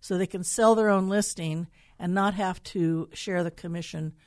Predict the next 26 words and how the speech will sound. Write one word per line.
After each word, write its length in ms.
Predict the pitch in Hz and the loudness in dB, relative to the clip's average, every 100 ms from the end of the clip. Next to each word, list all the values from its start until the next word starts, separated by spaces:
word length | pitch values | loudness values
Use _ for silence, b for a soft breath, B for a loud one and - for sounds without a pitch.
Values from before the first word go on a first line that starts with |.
| _ - | _ -8
cooperatively. 960 | - 175 175 - 151 147 - 120 - b b b b b | 4 8 8 6 -2 -4 -8 -12 -14 b b b b b
So 200 | - 196 | -2 2
this 300 | 202 220 - | 2 0 2
new, 340 | 214 262 294 294 _ _ _ _ - | 2 2 0 -4 _ _ _ _ -2
uh, 300 | 190 180 170 | 0 2 0
this 260 | 185 - | -4 -6
new 400 | 202 214 262 269 254 | -2 0 0 -2 -4
rule 500 | 190 190 160 151 175 - | 2 4 6 4 0 -4
about 420 | 160 170 - - | -2 -2 -4 -10
clear 320 | - 220 208 214 | -6 0 0 0
cooperation 920 | 208 185 175 175 170 165 - 147 160 b b b b b | -2 2 2 2 0 -2 -6 -10 -10 b b b b b
is 260 | 202 190 190 | 4 4 2
to 100 | 196 | -4
stem 380 | - - 247 254 | -4 -2 0 0
the 80 | 247 | -4
tide 420 | - 190 180 165 | 2 4 4 2
of 180 | 143 156 | -4 -2
that 300 | 190 190 - | 0 0 -4
kind 260 | 185 180 | -6 -4
of 140 | 165 160 | -2 -2
activity 760 | 147 - 185 165 147 139 143 b b b b | -4 -6 -2 -2 -2 -6 -12 b b b b
in, 220 | - 196 202 - - | -2 0 -2 -10 -6
in 160 | 190 | -2
the 80 | 185 | -2
best 380 | 160 214 226 - | 4 4 4 -2
interest 540 | 208 185 - 170 - | -4 -4 -4 -6 -8